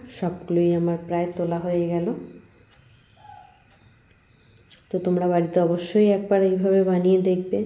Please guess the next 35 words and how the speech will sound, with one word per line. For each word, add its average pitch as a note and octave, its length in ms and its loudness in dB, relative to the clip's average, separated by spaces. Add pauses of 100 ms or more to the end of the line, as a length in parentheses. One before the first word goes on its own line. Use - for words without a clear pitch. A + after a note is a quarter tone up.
(680)
দোকানে F#3 340 2 (100)
খাওয়ার F3+ 220 0 (100)
থেকে F#3 180 0
বাড়িতে F3 380 0
খাওয়া F#3 340 -2
অনেক F3 160 0 (120)
ভালো। F#3 220 0 (600)
দোকানের G#3 400 2 (380)
জিনিস F3 300 -2
অতটা F3+ 260 -2
ভালো F3 320 -2
হয় F3 260 -2
না, F3+ 80 -2
বাড়িতে E3 320 -2
যতটা E3 420 -4
সুন্দর E3 340 -2
হয়। D#3+ 200 -8 (600)
তো - 80 -10
চলো, F#3 300 0 (100)
আমার F#3 160 2
মোমো F3 280 2
রেডি E3+ 320 0
হয়ে G3+ 160 6
গেছে। G#3 280 -2
এখানে F3+ 360 -2
আমি F3+ 200 0
দুরকম F#3+ 360 4
সুপ-, G#3 360 -6 (260)
মানে, F3+ 280 2 (180)
দুরকম F#3+ 420 4 (480)
চাটনি F#3+ 340 2
নিয়েছি। F#3+ 360 6
একটা F#3+ 240 0
হচ্ছে G3 200 -4
ধনেপাতার G3 640 0